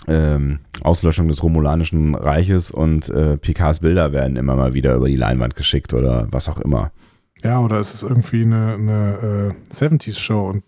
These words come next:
Speaker 2: Picard ist ein Talking Head davon.
Speaker 1: <laughs> Also ich, ja. Wo-, ne, wobei, also da hab ich echt gar nicht drauf geachtet, aber wenn ich mir das jetzt so angucke, das sieht schon aus wie so eine Interviewsituation, ne? Also es sieht so aus, als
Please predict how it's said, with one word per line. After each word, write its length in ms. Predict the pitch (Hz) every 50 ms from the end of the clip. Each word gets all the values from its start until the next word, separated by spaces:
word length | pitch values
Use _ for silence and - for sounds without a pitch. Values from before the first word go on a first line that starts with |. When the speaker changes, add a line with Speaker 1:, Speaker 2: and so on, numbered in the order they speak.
| _
Speaker 2:
Picard 340 | - - 113 - 120 117 120
ist 100 | 117 -
ein 100 | 117 113
Talking 340 | - - 127 - - 117 113
Head 340 | - - 127 - - - -
davon. 280 | - - 233 - - -
Speaker 1:
<laughs> 60 | 262 - - - - - - _ - 339 - - _ - - - - - - - 285 269 262 240 185 -
Also 200 | - 95 95 95
ich, 100 | 92 90 -
ja. 300 | - 69 62 62 64 69 - - - - 175 151 -
Wo-, 140 | 76 80 95
ne, 380 | 87 85 95 82 90 90 92 87
wobei, 360 | 85 - 85 87 104 117 - -
also 200 | - 85 82 90
da 60 | 90 92
hab 60 | 101
ich 100 | - -
echt 180 | 87 104 -
gar 80 | - 98
nicht 120 | 104 -
drauf 120 | - 87 -
geachtet, 340 | - - - - - 76 80
aber 180 | 62 76 85 85
wenn 80 | 85
ich 80 | 87 90
mir 60 | 95
das 120 | 82 82 87
jetzt 160 | 92 87 -
so 80 | - -
angucke, 500 | - 107 - - - - - 107 151 - - - - - - -
das 140 | - 85 -
sieht 140 | 107 - -
schon 120 | - 78
aus 200 | 82 113 - -
wie 40 | 107
so 100 | 110 107
eine 120 | 101 80
Interviewsituation, 1160 | - 165 - - 95 85 82 85 87 80 82 78 - - 76 71 69 - - - 69 65 65 67
ne? 60 | 76
Also 120 | 90 95 95
es 80 | 85
sieht 160 | - 110 107 -
so 100 | - -
aus, 220 | 60 92 104 -
als 160 | - 90 -